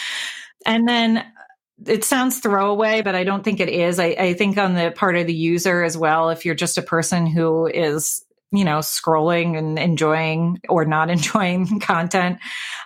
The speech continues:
influencer content, I think that little changes on the part of the user can make a difference. At least, you know, I, like, I would like to see larger structural and collective change. But in the meantime,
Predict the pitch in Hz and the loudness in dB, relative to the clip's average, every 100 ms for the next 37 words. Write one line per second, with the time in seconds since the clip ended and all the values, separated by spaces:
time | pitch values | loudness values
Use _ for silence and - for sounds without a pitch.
0 | - 190 180 190 185 180 190 175 180 214 | -2 0 2 2 2 0 0 0 2 0
1 | 214 - 196 196 233 226 240 202 190 196 | -2 -2 0 0 0 0 0 0 0 0
2 | 196 208 208 214 190 185 190 190 185 - | 0 0 0 0 0 0 0 0 -4 -8
3 | - _ _ _ 214 202 196 208 185 170 | -14 _ _ _ 0 0 0 0 2 0
4 | 180 262 339 185 170 170 - - 214 190 | 0 0 0 0 0 -2 -6 -2 0 2
5 | 185 180 180 175 165 151 175 170 202 190 | 2 0 0 -2 -2 -2 -2 0 0 0
6 | - - - - - 214 180 165 - 180 | -6 -10 -12 -12 -2 0 2 0 0 0
7 | 180 - - 185 170 - 196 190 190 220 | -2 -6 -4 -2 0 0 0 2 2 0
8 | 220 220 226 185 170 175 185 190 180 - | 0 -2 0 2 2 2 2 0 -2 -2
9 | 185 180 196 180 175 - 196 170 170 190 | -2 0 0 2 0 0 2 2 0 -4
10 | 165 - 180 156 147 208 196 226 202 220 | -2 0 0 -2 -2 0 2 2 2 2
11 | 226 214 170 165 | 2 0 0 -2